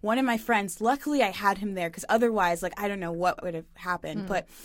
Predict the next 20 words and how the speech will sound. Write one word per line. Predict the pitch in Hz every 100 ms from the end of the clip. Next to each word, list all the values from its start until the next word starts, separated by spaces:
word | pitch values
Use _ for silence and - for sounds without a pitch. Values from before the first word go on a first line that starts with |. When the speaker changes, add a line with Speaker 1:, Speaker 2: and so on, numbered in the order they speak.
| -
Speaker 1:
he | - 233
was | 220
just | 214
like, | 202 -
"All | 226
right, | 170
look | - 190 226 247
at | 233
me. | 160 185 -
Look | 202 208
at | 262
me | 226 202
right | 180 208 214
now. | 190 156 151
Like, | 143 165 - - - _
you | 196
just | 196 208 247
need | 233
to | 220 240 208 -
breathe | - 196 202 233 269 285